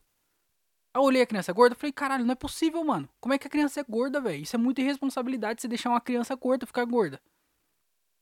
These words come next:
Porque a gordura, ela não é o problema, mas ela é a,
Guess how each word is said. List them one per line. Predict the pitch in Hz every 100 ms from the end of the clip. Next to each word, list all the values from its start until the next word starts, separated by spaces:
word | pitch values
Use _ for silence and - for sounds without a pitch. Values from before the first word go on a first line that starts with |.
| _ _ _ _ _ _ _ _ _ _
Porque | - 262 277 214 - _ _
a | 214
gordura, | 226 180 139 214 320 180 - _ _ _ _ _ _ _ _ _ _ _ _
ela | 185 190
não | 202
é | 226
o |
problema, | 269 262 208 180 135 - _ _ _ _
mas | 165 170
ela | 190 214 208 175
é | - 185 262 208 _ _ _ _ _ _ _ _ _ _ _ _ _ _ _ _ _ _ _ _ _ _ _ _ _ _ _ _ _ _ _ _ _ _ _ _ _ _
a, | 160 160 156 151 147 147